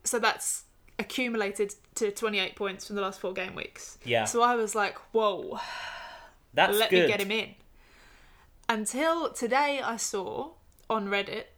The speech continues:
Speaker 1: and I didn't fact check this, but I s-, but it was on Reddit, so it must be true,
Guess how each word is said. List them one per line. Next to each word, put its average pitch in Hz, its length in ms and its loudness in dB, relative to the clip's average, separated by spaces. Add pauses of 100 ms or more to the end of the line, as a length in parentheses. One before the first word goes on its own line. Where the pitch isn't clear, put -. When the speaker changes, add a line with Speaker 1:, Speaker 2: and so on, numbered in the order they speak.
(260)
Speaker 1:
and 233 100 2
I 226 60 2
didn't 285 320 -8
fact - 320 2
check - 280 -8
this, - 380 -14 (920)
but 220 100 2
I 214 100 6
s-, - 220 -6 (100)
but 226 120 2
it 220 100 0
was 226 100 0
on 240 160 0
Reddit, 220 280 -2
so 202 140 -2
it 175 80 -2
must 208 220 -4
be 202 80 -8
true, - 280 -6